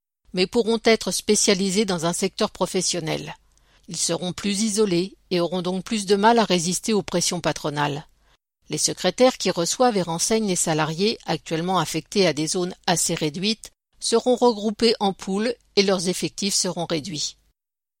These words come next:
Enfin, la réforme crée un poste de responsable dont la seule fonction définie dans le projet est de fliquer les agents. Il serait chargé de faire passer les actions prioritaires du ministère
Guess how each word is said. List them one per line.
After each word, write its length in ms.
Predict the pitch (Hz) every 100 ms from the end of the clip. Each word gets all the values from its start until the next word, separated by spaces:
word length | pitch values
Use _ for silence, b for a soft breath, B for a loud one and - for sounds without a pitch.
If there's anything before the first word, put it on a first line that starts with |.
| _
Enfin, 420 | - 196 - 277 320 _ _
la 140 | 175 170
réforme 420 | 185 - 254 247
crée 300 | - 247 254
un 100 | 220
poste 340 | 185 214 220 -
de 120 | 156
responsable 880 | 165 220 - - 185 - 139 160 175 - -
dont 100 | 190
la 120 | 220
seule 280 | - 294 277
fonction 440 | - 262 - 202
définie 480 | 175 208 - 226 214
dans 100 | 160
le 120 | 143
projet 520 | - 190 190 240 254 -
est 100 | 196
de 120 | 160
fliquer 440 | 175 - 233 - 269
les 220 | 254 233
agents. 280 | 208 - - _ _ _ _ _ _ _ -
Il 80 |
serait 300 | 175 180 180
chargé 380 | 233 254 214 254
de 120 | 214
faire 240 | 208 214 -
passer 340 | 220 214 -
les 220 | 185 160
actions 280 | 196 - 202
prioritaires 720 | 190 - 220 220 208 - 180
du 120 | 147 160
ministère 720 | 202 226 - - 160 156